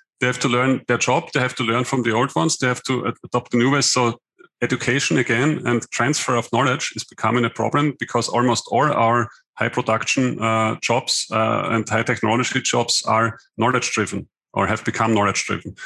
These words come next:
So we need systems to support us in transfer of this knowledge, application, sharing of this knowledge. And this is what the A I does, not, uh, replace jobs,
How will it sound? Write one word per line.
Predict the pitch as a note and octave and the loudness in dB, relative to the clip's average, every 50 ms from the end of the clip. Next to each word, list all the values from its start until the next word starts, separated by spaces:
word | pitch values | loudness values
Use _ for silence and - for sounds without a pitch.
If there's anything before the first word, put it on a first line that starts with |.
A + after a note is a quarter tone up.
| - - | -14 -6
So | - - B2 | -2 0 2
we | A#2 A#2 | 4 4
need | A2+ B2+ C3+ C3+ | 4 4 2 0
systems | - - - - C3+ - - C#3 B2+ - | 0 -2 0 0 0 0 0 -2 -2 0
to | - B2+ A2+ | -2 -2 -2
support | - - A#2 - A2 A2+ B2 - | -2 -2 -2 0 0 0 0 0
us | - C3 A#2+ - | 0 0 0 2
in | - A#2 G#2 | 0 0 0
transfer | - - A2+ B2+ - - - C#3+ | 0 0 0 0 0 0 0 0
of | C3 - | 0 0
this | - B2+ - - | -2 -4 -2 0
knowledge, | B2 A#2+ B2 A#2+ - | 2 2 2 0 0
application, | A#2+ A2+ - - - - A#2+ A#2+ A#2+ - C3 | -4 -4 -4 -6 -4 -2 -2 0 0 0 0
sharing | A#2+ - - A2+ A#2 A2+ A2 G#2+ | 0 0 2 2 2 2 2 0
of | G#2 - - | -2 -4 -6
this | A#2 A2 - | -8 -6 -4
knowledge. | G2+ G2 G2 F#2 - - - _ - - _ _ | -2 -2 -2 -2 -4 -6 -10 _ -20 -20 _ _
And | - | -2
this | - C3+ C3+ - | 0 0 2 2
is | C3+ - | 0 2
what | B2+ B2+ A#2+ - | 0 0 0 2
the | A#2+ A#2 A2+ | 2 2 2
A | A2+ G#2+ G#2+ | 2 0 0
I | |
does, | G#2 G#2+ G2+ G2 - - - - | 0 0 0 0 0 -2 -6 -2
not, | - A2 A2+ A#2 - - - - - - - - - - C2 - | 0 0 0 0 -2 -6 -8 -6 -8 -10 -12 -12 -14 -10 -4 -2
uh, | G#2+ G#2+ G#2 G#2+ G#2 F#2+ F#2+ - _ _ _ _ | 0 2 2 0 -2 -4 -8 -16 _ _ _ _
replace | A#2 A2+ - G#2+ G#2 - | -4 -2 0 0 0 0
jobs, | - - G2+ F#2+ - - - - - _ | 0 0 -2 -2 -2 -4 -10 -10 -10 _